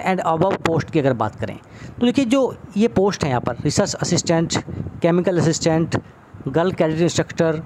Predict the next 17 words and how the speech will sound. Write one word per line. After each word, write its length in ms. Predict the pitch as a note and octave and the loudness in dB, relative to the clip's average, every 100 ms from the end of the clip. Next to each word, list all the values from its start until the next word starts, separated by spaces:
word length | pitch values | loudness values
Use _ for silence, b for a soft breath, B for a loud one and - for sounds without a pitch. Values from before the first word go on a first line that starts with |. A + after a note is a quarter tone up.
| - - C3+ | -12 -12 -6
data 360 | C3 A#2+ G#3 | -2 -2 -2
processing 520 | G2 E3+ D#3+ D#3+ F#3 D#3+ | 0 -2 0 0 2 2
assistant 440 | C3+ D3 E3 D#3+ | 0 0 2 2
grade 280 | C3+ D#3 D3+ - | 2 2 0 0
ए, 260 | E3+ E3 D#3+ B B B B - | 2 2 0 B B B B -2
junior 320 | D#3+ F#3 G#3+ E3 | 2 4 2 2
graphical 420 | E3+ - F3+ - - - D3+ | 2 2 0 0 -6 -8 -2
assistant, 500 | C#3+ C#3+ E3+ D#3+ - - B3 | -2 0 0 0 -2 -4 2
ये, 60 | |
ये 140 | B3+ A#3+ | 2 2
सब 160 | A3+ | 0
क्या 140 | A3 F#3+ | 2 2
है 120 | G3+ | 2
आपकी 340 | F3+ - A3+ B B B | 2 2 0 B B B
graduation 420 | D3 F#3+ F3 - F3+ | 0 2 2 2 0
post 320 | C#3 B2+ - B2 | 0 0 -2 -4
हैं। 160 | G#2+ | -6